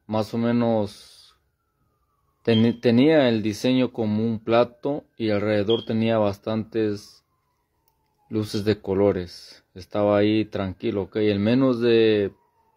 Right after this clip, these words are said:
de un segundo dio el despegón que se desapareció. Eso sucedió ahí en la comunidad de Venta Grande,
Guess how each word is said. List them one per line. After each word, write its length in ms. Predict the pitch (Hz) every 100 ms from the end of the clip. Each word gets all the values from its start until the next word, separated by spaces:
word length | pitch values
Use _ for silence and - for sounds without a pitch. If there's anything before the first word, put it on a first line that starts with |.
| _ _ _ _ _ _ _
de 80 | 113
un 120 | 117
segundo 720 | 110 110 110 123 131 139 156 147 - _ _ -
dio 420 | 98 107 117 117
el 300 | 113 110 104
despegón 640 | 107 101 - 101 104 127
que 260 | 123 123 107 - _ _ _
se 180 | 113 104
desapareció. 1000 | 101 104 95 98 95 90 - 110 98 - _ _ _ _ _ _ _ -
Eso 440 | 107 127 123 123
sucedió 480 | 117 113 - 107 110
ahí 200 | 113 117
en 180 | 117 113
la 340 | 107 101 98 -
comunidad 400 | 101 101 104 110
de 80 | 107
Venta 300 | 98 90 92
Grande, 520 | 98 113 123 139